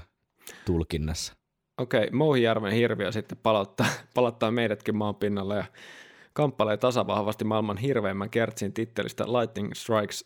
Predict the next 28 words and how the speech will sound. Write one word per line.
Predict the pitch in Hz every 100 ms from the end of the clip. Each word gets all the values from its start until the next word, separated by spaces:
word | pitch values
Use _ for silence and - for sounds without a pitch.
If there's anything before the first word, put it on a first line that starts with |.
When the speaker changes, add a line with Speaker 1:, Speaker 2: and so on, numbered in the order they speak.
| _ -
Speaker 2:
Twicein | 117 107 92 - _ - 104 -
kanssa. | 104 107 - 107 - _ - - -
Speaker 1:
No | -
en | 98
mä |
tiedä | 104
maailman | 98 92 92 87 85 82 80 78
hirveimmän, | 82 76 76 78 76 76
mutta | 73 - 78 76 _ _ _
sanotaan, | 80 78 - 82
että | - 80
meidän | 82 80 76 -
tuotannossa | 73 78 73 73 76 -
niin | 76 78
ei | 78
ehkä | 76 -
siellä | 85 82 -
kärkipäässä. | 82 85 78 - 73 - - _ _ _ _ - 131
Speaker 2:
No | 143
mun | 180
mielestä | 185 196
Lightning | 160 127 113
Strikes | - 110 - -
Twice | 123 98 -
on, | 135
se | 165
on | 180 156
ihan | 160 151